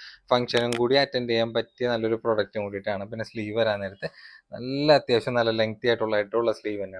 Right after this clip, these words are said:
വേറെ ബോർഡർ കാര്യങ്ങളൊന്നും മെയിൻ ഹൈലൈറ്റ് ആയിട്ട് വന്നിട്ടില്ല. ഈ ഒരു പോർഷൻ വരെ ലൈനിങ് അറ്റാച്ച്ഡ് തന്നെയാണ്. ബാക്കിലേക്ക് വരാൻ നേരത്ത് കണ്ട normally ആ ഒരു, കണ്ട ആ ഒരു ഗോൾഡൻ ഷെയ്ഡുകൾ ഇടയിലായിട്ട് ഇങ്ങനെ ഹൈലൈറ്റ് ചെയ്ത് നിൽക്കേണ്ട, അതാണ്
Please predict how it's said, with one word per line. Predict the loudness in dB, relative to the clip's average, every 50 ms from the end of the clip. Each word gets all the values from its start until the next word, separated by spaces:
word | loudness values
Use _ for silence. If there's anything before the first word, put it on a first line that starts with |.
| -10
വേറെ | -2 0 0 0 0
ബോർഡർ | -2 -6 -6 -6 -6 -4 -4 -2 2
കാര്യങ്ങളൊന്നും | 2 2 2 0 -2 -4 -6 -6 -6 -8 -10
മെയിൻ | -10 -10 -8 -4
ഹൈലൈറ്റ് | -4 -4 -4 -4 -6 -10 -10 -10 -10
ആയിട്ട് | -10 -8
വന്നിട്ടില്ല. | -10 -12 -12 -12 -16 -18 _ -12 -10 -10 -10 -10 -14 -20 -20 -20 _ _ 0
ഈ | 0
ഒരു | 0 0
പോർഷൻ | 2 0 0 0 -2 -4 -4
വരെ | -4 -2 0 0
ലൈനിങ് | 0 0 0 -2 -4 -6 -4 -4
അറ്റാച്ച്ഡ് | -4 -2 0 0 0 0 -2 -4 -6
തന്നെയാണ്. | -6 -8 -14 -14 -12 -12 -14 -14 -18 -20 -20 _ _ 2
ബാക്കിലേക്ക് | 4 4 4 4 2 0 2 4 6
വരാൻ | 6 6 4 2
നേരത്ത് | 0 -2 -4 -2 -4
കണ്ട | -4 -4 -6 -10 -12 -18 -20 -20 _ _ 4
normally | 4 4 4 4 2 2 6 8 8
ആ | 10 10
ഒരു, | 8 8 8 4 4 2 -2 -8
കണ്ട | -8 -8
ആ | -8 -10 _ _ _ -2 0
ഒരു | 0 0 2
ഗോൾഡൻ | 2 4 4 4 4 2 -2 -4 -4
ഷെയ്ഡുകൾ | -4 -2 0 2 4 4 4 4 4
ഇടയിലായിട്ട് | 2 2 2 0 2 4 4 4 4 2 -2
ഇങ്ങനെ | -6 -4 -2 -2
ഹൈലൈറ്റ് | 0 0 -2 -2 -6 -8 -8 -6
ചെയ്ത് | -6 -6 -6 -8 -12
നിൽക്കേണ്ട, | -18 -16 -16 -14 -12
അതാണ് | -12 -10 -8 -6 -6 -4 -6